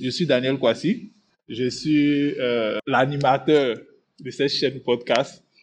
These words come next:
Et aujourd'hui, comme je le disais, notre, euh, notre causerie, notre conversation va, va plus se, se pencher sur tout ce qui est B D et animation deux D, trois D.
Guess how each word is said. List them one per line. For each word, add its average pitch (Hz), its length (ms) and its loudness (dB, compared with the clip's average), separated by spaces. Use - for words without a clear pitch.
Et 131 100 0
aujourd'hui, 131 400 0
comme 147 160 0
je 139 100 -6
le 120 140 -4
disais, 120 460 -2
notre, 135 340 0
euh, 110 280 0
notre 135 260 -2
causerie, 127 460 2
notre 135 160 0
conversation 127 500 -2
va, 123 280 2
va 120 360 -2
plus 123 300 -10
se, 110 300 -2
se 110 120 -10
pencher 107 360 -10
sur 120 180 -12
tout 127 80 -10
ce - 100 -16
qui 123 160 -4
est 113 120 -2
B 117 280 -4
D 117 300 -2
et 113 100 -2
animation 110 600 0
deux 117 180 -2
D, 110 220 -4
trois 104 240 -2
D. 104 180 -10